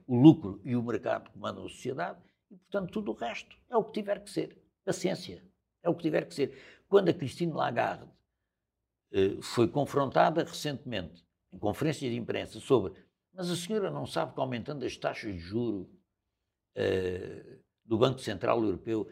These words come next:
está a prejudicar a vida de milhões de pessoas?" E ela disse, "Sim, mas é preciso combater a inflação, tenho pena." Impiedade. Impiedade. Quero lá saber. Quero lá saber. O que é preciso é que restaurar a taxa de lucro, aumentar o lucro,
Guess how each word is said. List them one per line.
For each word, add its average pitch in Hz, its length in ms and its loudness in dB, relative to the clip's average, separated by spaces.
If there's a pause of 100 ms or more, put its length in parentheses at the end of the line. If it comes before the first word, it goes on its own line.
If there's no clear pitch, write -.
(140)
está - 260 -6
a - 40 -4
prejudicar 127 600 -4
a 127 80 -2
vida 123 280 -2
de 110 120 -6
milhões 127 400 -4
de - 60 -20
pessoas?" 110 500 -4
E - 60 -8
ela 135 160 -4
disse, 123 200 -12
"Sim, 302 220 -10
mas 156 160 -16
é 127 60 -10
preciso - 280 -12
combater 104 360 -10
a 98 60 -14
inflação, 107 480 -10
tenho 131 200 -2
pena." 143 380 -12 (1300)
Impiedade. - 640 2 (800)
Impiedade. 196 640 -2 (100)
Quero 214 160 0
lá 190 120 0
saber. 170 480 -2 (760)
Quero 226 140 -4
lá 220 100 2
saber. 220 380 -2 (520)
O 143 100 -20
que 170 100 0
é 175 40 6
preciso 180 360 -2
é 196 60 -4
que 202 600 -4
restaurar 170 480 2
a 160 80 2
taxa 151 320 -4
de 123 100 -6
lucro, 170 260 4
aumentar 143 480 -4
o 143 60 0
lucro, 143 400 2